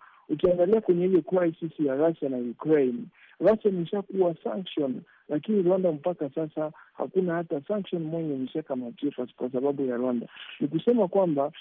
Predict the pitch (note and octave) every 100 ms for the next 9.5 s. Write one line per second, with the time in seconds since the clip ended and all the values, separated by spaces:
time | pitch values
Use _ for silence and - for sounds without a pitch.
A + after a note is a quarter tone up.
0 | - - B3+ B3+ G3 G#3 G3+ F3+ E3+ D3+
1 | - F#3 F3+ D#3+ D#3 C#3+ C3+ C3+ - C3+
2 | D3 D3 C#3+ C3+ D#3 C3+ A#2 A2 B2 A#2+
3 | C#3 B2 - - _ - D3 G3+ F#3 D#3+
4 | G#3+ G3 F#3+ F3+ D#3 C#3+ _ - D#3+ -
5 | D3+ D3+ D#3+ D#3+ D#3+ A3 F#3 D#3+ F#3 E3
6 | C#3+ D#3 D3+ - E3 D#3+ D3 C#3+ D#3+ E3
7 | - F#3 F3+ - C#3+ C3 D3+ C#3+ C3+ C3
8 | _ _ - E3+ F3+ D3+ F3 D#3+ C3+ C3
9 | C3 F3 D#3+ D#3+